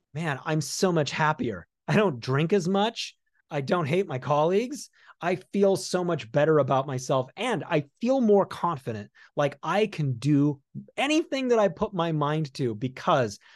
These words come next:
I'm not showing up to the same environment every single day and just dealing with it."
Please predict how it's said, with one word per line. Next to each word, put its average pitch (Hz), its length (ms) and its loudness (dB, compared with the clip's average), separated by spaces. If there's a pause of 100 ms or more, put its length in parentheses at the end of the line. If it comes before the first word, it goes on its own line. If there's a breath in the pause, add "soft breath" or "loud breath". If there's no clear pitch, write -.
(160 loud breath)
I'm 139 140 -2
not 160 200 -2
showing 185 400 2
up 170 140 0
to 143 80 -4
the 127 100 -4
same 180 540 0
environment 139 760 -2 (100)
every 147 560 0
single 131 600 -2
day 117 440 0 (260 soft breath)
and 131 200 -4
just 131 400 -2
dealing 117 380 -2
with 98 220 -10
it." 95 140 -16